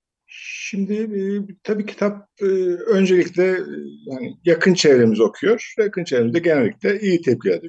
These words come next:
gösteriyor. Ama bu tabii ne kadar güvenilir bilmek mümkün değil. E, okuyan herkes beğendi şimdiye kadar. Hiç kimse, e, eleştiri, ufak tefek, ufak tefek gerçekten eleştiriler dışında bir, e, olumsuz bir yaklaşımda bulunmadı.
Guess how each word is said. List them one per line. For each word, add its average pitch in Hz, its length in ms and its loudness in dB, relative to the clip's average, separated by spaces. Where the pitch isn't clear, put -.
gösteriyor. 180 460 -12
Ama 160 280 -8
bu 143 140 -14
tabii 131 180 -8
ne 151 80 0
kadar 123 260 2
güvenilir 107 460 -2
bilmek 131 300 -4
mümkün 131 360 -8
değil. 120 280 -4
E, 101 60 -6
okuyan 202 340 2
herkes 233 400 2
beğendi 233 280 4
şimdiye 120 360 2
kadar. 143 360 -6
Hiç 170 120 -14
kimse, 147 400 -2
e, - 40 -12
eleştiri, 127 400 0
ufak - 240 -6
tefek, 123 380 -2
ufak 202 240 -4
tefek 208 260 -4
gerçekten - 380 -6
eleştiriler 123 360 -2
dışında 127 380 -2
bir, - 380 -10
e, - 80 -16
olumsuz 127 420 2
bir 131 80 4
yaklaşımda 143 520 2
bulunmadı. 143 520 2